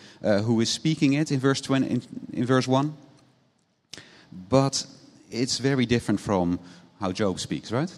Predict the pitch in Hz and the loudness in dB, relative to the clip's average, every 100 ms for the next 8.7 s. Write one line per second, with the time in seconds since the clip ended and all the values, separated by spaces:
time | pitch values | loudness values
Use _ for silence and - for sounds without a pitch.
0 | - 120 113 113 - - - - 104 101 | -2 4 4 4 -2 -20 -12 -2 0 0
1 | 98 90 98 98 107 107 104 98 107 147 | -2 -4 -4 0 0 2 0 0 0 2
2 | 127 127 110 98 95 127 131 123 110 101 | 4 2 0 0 2 2 2 2 2 2
3 | 95 92 - 104 107 113 104 98 - - | 2 0 0 -2 0 -2 -2 -4 -8 -18
4 | - - 113 - 101 123 101 85 - - | -8 -2 0 0 4 4 4 0 -8 -14
5 | - - 98 90 113 113 117 - - - | -20 -6 -2 0 0 0 -2 -6 -8 -16
6 | - 131 127 127 117 110 104 104 - 147 | -4 0 2 2 2 0 -2 -4 -4 -2
7 | 127 131 135 135 123 - 101 101 101 95 | 0 0 0 -2 -6 -10 -8 -4 -4 -2
8 | 92 95 - 120 - - 113 | -4 -6 -4 -6 -6 -8 -8